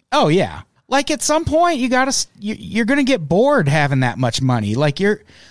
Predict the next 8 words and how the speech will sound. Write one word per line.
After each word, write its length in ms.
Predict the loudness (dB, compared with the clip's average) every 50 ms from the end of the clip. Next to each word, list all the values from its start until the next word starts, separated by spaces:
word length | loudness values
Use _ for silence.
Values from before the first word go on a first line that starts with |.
| -20 _ -4
like, 180 | -4 -2 0
you 80 | 0 0
can 160 | 0 0 2
do 240 | 2 2 2 0 -2 _ _ _ _ _ -2 0 0 2
anything, 760 | 2 4 4 4 2 0 0 -2 -2 -2 -2 -4 -8 -14 -18 _ _ _ _ _
anything 500 | -2 0 2 2 2 2 0 2 2 4
you 100 | 4 4
want. 300 | 4 2 2 0 -2 -4